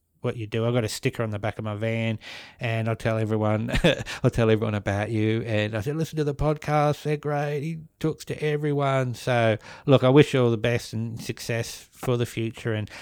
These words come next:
hope you get to rock your van out, uh, more and more.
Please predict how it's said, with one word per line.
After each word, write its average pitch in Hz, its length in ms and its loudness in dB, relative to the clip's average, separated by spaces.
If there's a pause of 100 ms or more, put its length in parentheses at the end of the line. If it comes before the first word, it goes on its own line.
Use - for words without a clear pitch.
(120)
hope 123 160 2
you - 80 -18
get 117 140 -4
to - 80 -6
rock 107 240 -2
your 110 80 -2
van 107 260 -2
out, 104 340 -4
uh, 104 200 -2
more 104 240 -4
and 101 100 -6
more. 101 260 -8